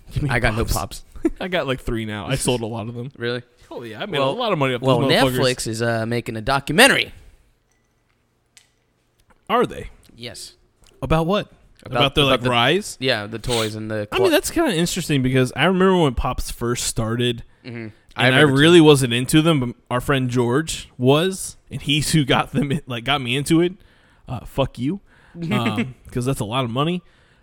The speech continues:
Speaker 1: But I'm stoked 'cause they keep doing cooler shit. Like, they just released, like, last week they did the,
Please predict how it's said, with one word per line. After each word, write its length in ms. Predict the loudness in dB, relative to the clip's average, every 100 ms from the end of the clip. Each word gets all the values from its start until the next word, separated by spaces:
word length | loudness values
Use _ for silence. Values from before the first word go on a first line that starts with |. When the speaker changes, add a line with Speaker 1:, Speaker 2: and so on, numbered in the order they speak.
| _ -8
Speaker 1:
But 340 | -2 -2 -4 -2
I'm 180 | 0 0
stoked 400 | 2 2 2 2
'cause 140 | 2
they 100 | 0
keep 240 | -2 -4
doing 240 | 2 2 2
cooler 340 | 0 4 4
shit. 320 | 2 0 -2
Like, 200 | -2 -6
they 120 | -4 -2
just 280 | -2 -4 -4
released, 400 | -2 -2 -2 -6 _ -8
like, 280 | -8 -8 -6
last 320 | 0 0 2
week 160 | -2 -2
they 120 | -2
did 260 | 0 -2 -2 -12 -12
the, 180 | -12